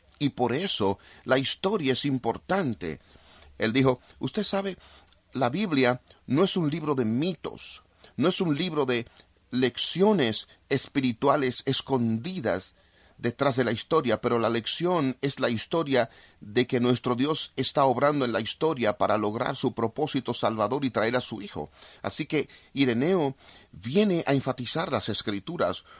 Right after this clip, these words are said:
No tenemos secretos, no necesitamos la especulación, tenemos lo que tenemos en la Biblia. La Biblia nos dice que Dios creó, que la creación es buena, y a pesar de que cayó en el pecado,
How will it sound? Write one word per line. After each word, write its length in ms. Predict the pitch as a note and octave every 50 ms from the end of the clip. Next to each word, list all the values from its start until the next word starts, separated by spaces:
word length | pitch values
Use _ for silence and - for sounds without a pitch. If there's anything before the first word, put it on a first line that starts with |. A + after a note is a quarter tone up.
| - - _
No 320 | - - B2+ B2+ D3+ G#3 A3
tenemos 460 | - F3 F3+ F3+ F3+ E3+ D#3+ - -
secretos, 680 | - - C#3 A#2 - C3+ C#3+ F3 F3 - D3+ C3+ B2 -
no 120 | C#3 D#3+
necesitamos 720 | F3+ D#3+ - D#3 C3+ D3 C#3 B2+ - D#3+ E3+ D#3 D3+ C3 -
la 60 | C3
especulación, 880 | C3 - - - C3 - C3+ B2 A2+ G#2 - - - D#3+ E3 D3+ A#2+ A2
tenemos 500 | - B2+ B2 C3+ D#3 F3+ F3 D#3 - -
lo 180 | C#3 C#3 C3 -
que 280 | - C#3 C3 B2+ A2 - - _ _ _ _ - - - _ _ -
tenemos 500 | C3 B2 A#2+ C3+ D#3+ E3+ E3 D#3 C#3+ -
en 140 | C3+ D3
la 120 | C#3 C3 A#2
Biblia. 520 | C3+ F3 G#3+ G3 D3+ B2 A2 G#2 G2 - - - _
La 260 | - - A2+ G#2+ G#2+ A#2
Biblia 340 | B2+ E3 F3+ E3 E3+ D#3
nos 180 | C#3 C3 A#2 -
dice 420 | - G3 G#3 - - - B2 A#2+
que 140 | - - B2+
Dios 280 | A#2 B2 C#3+ E3 - -
creó, 480 | - D#3+ C3 B2+ C#3 E3 F#3 E3+ C3+
que 120 | - - A#2
la 100 | B2+ B2
creación 420 | - C3+ B2+ B2 - - D3 D3
es 140 | C#3+ A#2+ -
buena, 380 | A#2 B2 D#3+ F3+ F#3 D3 A#2+ A#2
y 60 | A#2
a 100 | A#2 -
pesar 320 | B2 A#2 - - F#3+ A3
de 120 | G3+ F#3+ E3
que 120 | - C3+
cayó 300 | - C3+ B2+ A#2+ C3 E3+
en 100 | G3 F#3+
el 120 | D#3+ C3+
pecado, 560 | - - D#3 - - D3 E3+ C#3+ A#2 A2 A#2